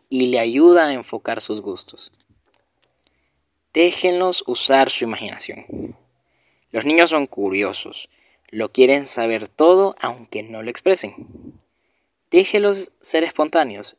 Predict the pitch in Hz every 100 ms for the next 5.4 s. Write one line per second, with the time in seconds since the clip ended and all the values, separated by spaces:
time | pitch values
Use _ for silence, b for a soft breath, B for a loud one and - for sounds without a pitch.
0 | - 127 131 131 - 175 180 160 143 113
1 | 107 98 101 - - - _ _ _ _
2 | _ _ b b b 120 - 127 147 170
3 | 151 117 - 180 127 123 _ _ - 110
4 | 110 113 139 139 127 117 110 120 123 139
5 | 117 120 156 -